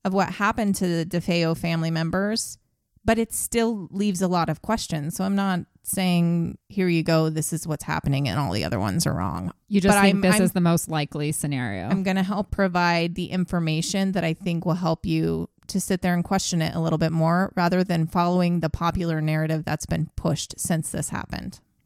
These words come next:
Speaker 2: We don't like to follow the popular narratives, in case you guys haven't noticed.
Speaker 1: Yeah, <laughs> exactly. All right. So I'm also going to be including the history and accounts from someone who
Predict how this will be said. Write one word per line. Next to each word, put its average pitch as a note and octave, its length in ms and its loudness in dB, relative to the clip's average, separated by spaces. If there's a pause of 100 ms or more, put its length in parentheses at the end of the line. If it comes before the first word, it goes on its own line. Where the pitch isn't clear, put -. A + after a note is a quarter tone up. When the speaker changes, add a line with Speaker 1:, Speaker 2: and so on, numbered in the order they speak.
Speaker 2:
We G#3+ 120 2
don't G#3 160 2
like E3 180 0
to E3+ 80 2
follow D#3 300 2
the E3 100 2
popular D#3 480 0
narratives, D#3 840 -2
in F3 140 0
case D#3 240 -4
you F3 60 -4
guys E3+ 200 0
haven't F3+ 280 2
noticed. F3+ 400 2
Speaker 1:
Yeah, G#3 400 4
<laughs> - 40 -2
exactly. A#3+ 720 0 (920)
All A#3 80 2
right. F3 360 2
So G3+ 380 2
I'm G3+ 180 0
also F#4+ 340 -2
going G#3+ 300 2
to F#3+ 80 2
be F3+ 420 2
including F#3 540 2
the F3+ 80 4
history F3+ 520 0
and F3 120 -2
accounts F3 400 -4
from F3 180 -2
someone E3+ 440 2
who F3+ 180 2